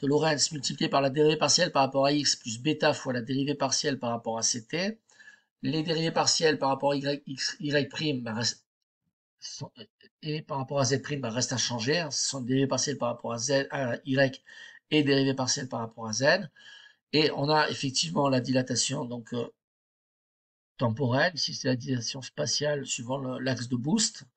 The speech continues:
Donc la dérivée partielle par rapport à C T prime est égale à gamma V, facteur de Lorentz, facteur de la dérivée partielle par rapport à C T, plus bêta fois la dérivée partielle par rapport à X.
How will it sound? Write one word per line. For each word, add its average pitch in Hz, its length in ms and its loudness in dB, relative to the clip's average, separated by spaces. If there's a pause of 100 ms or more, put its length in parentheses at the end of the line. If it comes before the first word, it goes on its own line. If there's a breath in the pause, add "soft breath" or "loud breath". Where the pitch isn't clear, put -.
(600 loud breath)
Donc 131 160 0
la 151 80 6
dérivée 165 260 4
partielle 165 400 4
par 135 120 4
rapport 127 220 2
à 127 40 2
C 156 160 2
T 151 140 -2
prime 196 240 -6
est 175 140 -6
égale 135 220 4
à 127 60 2
gamma 131 320 2
V, 151 180 -2
facteur 131 340 -4
de 123 80 -2
Lorentz, 120 480 -4 (180)
facteur 143 460 0
de 151 80 -2
la 143 100 -2
dérivée 151 280 0
partielle 156 380 2
par 139 120 0
rapport 131 220 0
à 131 60 -2
C 123 220 0
T, 139 260 -4 (340 loud breath)
plus 151 220 -6
bêta 156 280 4
fois 156 160 -2
la 131 80 2
dérivée 143 300 0
partielle 151 320 -2
par 135 120 0
rapport 123 240 -2
à 110 60 -6
X. - 340 -6